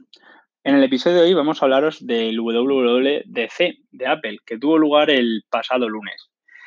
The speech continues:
Y bueno, eh, ya escribí sobre esto en el post de nuestra página web, en el apartado de novedades.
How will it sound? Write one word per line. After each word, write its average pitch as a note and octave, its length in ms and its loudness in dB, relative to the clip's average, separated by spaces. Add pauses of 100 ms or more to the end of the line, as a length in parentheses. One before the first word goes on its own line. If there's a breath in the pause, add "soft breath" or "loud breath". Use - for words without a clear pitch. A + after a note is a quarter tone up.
(500 loud breath)
Y B2+ 380 4
bueno, B2 360 0
eh, B2 380 -2
ya B2+ 120 0
escribí B2+ 420 -4
sobre A#2+ 280 -4
esto A2+ 400 -8
en A2 80 -8
el G#2+ 460 -10
post D3 280 -2 (140)
de G#2+ 240 -4
nuestra G#2 720 -2
página A2+ 320 -4
web, C3 240 0 (380)
en A2+ 200 -6
el A2 80 -4
apartado G#2+ 380 -2
de A2+ 80 2
novedades. C#3+ 560 0